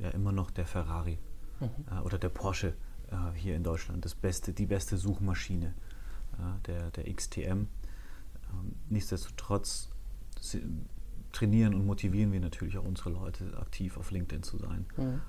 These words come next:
Speaker 1: Mindestens mal Profil und Relationship Management sauber zu haben. Und dann kann man in dem nächsten Schritt auch über das Thema Establishing of a Personal Brand nachdenken und
Speaker 2: Mhm.
Speaker 1: dann wirklich auch in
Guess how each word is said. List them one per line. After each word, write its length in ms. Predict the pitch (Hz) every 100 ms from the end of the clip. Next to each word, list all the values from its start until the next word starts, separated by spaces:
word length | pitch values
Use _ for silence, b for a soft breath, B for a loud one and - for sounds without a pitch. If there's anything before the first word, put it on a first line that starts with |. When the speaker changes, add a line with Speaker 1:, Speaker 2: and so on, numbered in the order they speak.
| - -
Speaker 1:
Mindestens 440 | 117 127 104 92
mal 240 | 101 95 92
Profil 640 | - 95 110 104 101 90
und 320 | 98 98 92
Relationship 520 | 92 90 95 95 -
Management 420 | 92 92 90 92
sauber 280 | - 87 92
zu 220 | - 87
haben. 240 | 82 87 90
Und 240 | - 92 b b b b b - -
dann 200 | 98 101
kann 120 | 104
man 120 | 101
in 100 | 98
dem 120 | 95 95
nächsten 280 | 101 -
Schritt 240 | 107 107 -
auch 160 | 90
über 220 | - 95 90
das 140 | -
Thema 260 | 104 92 87
Establishing 600 | - 101 95 90 - 92
of 140 | -
a 40 | -
Personal 320 | 95 90 92
Brand 300 | 90 87 92
nachdenken 580 | 82 85 85 87 - 90
und 80 | 90
Speaker 2:
Mhm. 40 |
Speaker 1:
dann 180 | 87 90
wirklich 260 | 90 90
auch 160 | 85 -
in 220 | 85 90